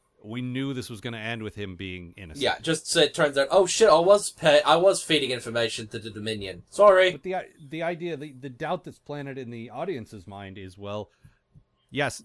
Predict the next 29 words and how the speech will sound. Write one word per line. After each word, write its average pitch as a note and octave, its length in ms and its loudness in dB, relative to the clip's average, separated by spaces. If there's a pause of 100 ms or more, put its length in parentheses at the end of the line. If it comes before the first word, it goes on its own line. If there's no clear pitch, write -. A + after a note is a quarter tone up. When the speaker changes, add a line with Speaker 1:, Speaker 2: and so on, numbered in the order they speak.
Speaker 1:
genetically D3+ 520 -8
engineered C3+ 360 -8
means A2+ 520 -8
he's G#2+ 240 -16
capable G#2+ 640 -10
of F#2 420 -10 (320)
all A2+ 200 -4
these D3 260 -6
things, D3+ 380 -6
Speaker 2:
Mm-hmm. - 520 -18
Speaker 1:
but C3+ 100 -6
he's B2+ 100 -6
also D3 500 -6 (540)
possibly C3 640 -8
susceptible A2+ 560 -10
to A2 220 -8
a G2+ 40 -6
mental A#2 300 -10
condition G#2 460 -10
where F#2+ 160 -8
he A2 120 -16
can G#2 180 -14
compartmentalize A2+ 920 -8
and G#2+ 220 -12 (320)
completely C3+ 480 -8
ignore A2+ 400 -6
certain, G#2 500 -12 (180)
like, G2 380 -16
experiences. C#3+ 800 -8